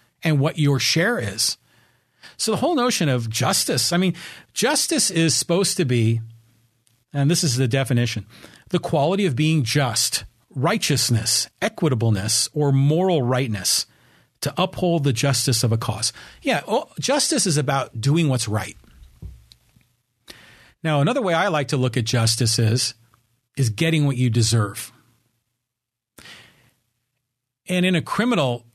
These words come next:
perspective, that makes a ton of sense, right? Like, if you literally are a liar, cheater, cheater, and stealer, and you're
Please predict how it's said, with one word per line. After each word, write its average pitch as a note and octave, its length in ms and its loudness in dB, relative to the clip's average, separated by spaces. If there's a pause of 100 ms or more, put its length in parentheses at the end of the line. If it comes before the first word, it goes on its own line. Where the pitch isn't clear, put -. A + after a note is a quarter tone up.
(220)
perspective, B2 760 0
that D#3 120 0
makes D#3+ 180 0
a C#3 40 -2
ton D3 240 0
of D3 80 2
sense, A2 340 0
right? C#3 180 2
Like, C3+ 220 -2 (200)
if E3 160 0
you F#3+ 120 0
literally F3 480 2
are A3 320 0
a C3+ 60 0
liar, C3 360 2
cheater, C3 440 0
cheater, C3 360 0
and B2 120 4
stealer, B2+ 440 2
and B2 160 2
you're B2 180 2